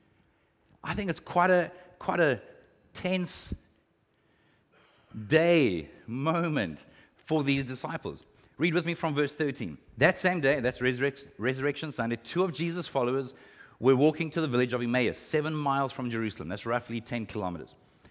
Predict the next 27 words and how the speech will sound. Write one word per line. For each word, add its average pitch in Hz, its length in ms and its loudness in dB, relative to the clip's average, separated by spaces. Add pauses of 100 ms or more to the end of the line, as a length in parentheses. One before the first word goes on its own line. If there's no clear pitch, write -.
(140)
For 95 120 -6
those 113 100 -2
of 113 40 -8
you 120 60 -4
that 120 60 -2
are 107 60 -2
really 117 160 0
technical, 127 460 -8
it's 123 100 -10
nine 101 160 -6
point 98 220 -8
eight. 78 160 -6 (560)
Jason 92 240 -6
Detoy. 90 300 -4 (220)
As 175 180 6
they 208 100 8
walked 196 280 8
along, 175 340 6
they 143 100 8
were 147 60 4
talking 175 260 0
about 165 260 4
everything 180 440 2
that 165 100 4
had 151 100 2
happened. 92 540 -4 (1040)
Okay? 135 320 2